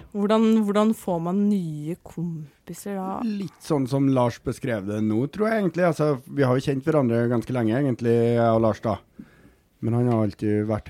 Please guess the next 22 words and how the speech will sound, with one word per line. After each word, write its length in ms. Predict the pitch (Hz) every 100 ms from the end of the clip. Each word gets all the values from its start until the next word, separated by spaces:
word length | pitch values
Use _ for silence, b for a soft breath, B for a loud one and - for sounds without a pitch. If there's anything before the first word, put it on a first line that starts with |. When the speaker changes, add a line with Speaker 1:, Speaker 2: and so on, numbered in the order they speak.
| -
Speaker 2:
haugammel. 920 | - 127 123 120 110 101 82 80 139 127
Nei, 140 | 76
det 120 | 95 104
kan 100 | 98
du 60 | 85
stryke. 300 | 254 - 220 - 220 - 247 175
<laughs> 520 | - 214 180 202 147
Nei 80 | 143
da, 120 | 139
men, 240 | 160 156 156 147
nei, 120 | 151
vi 60 | 170
har 80 | 175
kjent 240 | 170 170
hverandre 320 | 185 175 147 151
i 220 | 156 156 151 151 147 147 139 135 131 127 120 113
snart 220 | - 110 123
femten 240 | 107 120
år, 200 | 143 170 151
men, 200 | 139 143
eh, 440 | 143 143 143 139 139
nå 200 | 147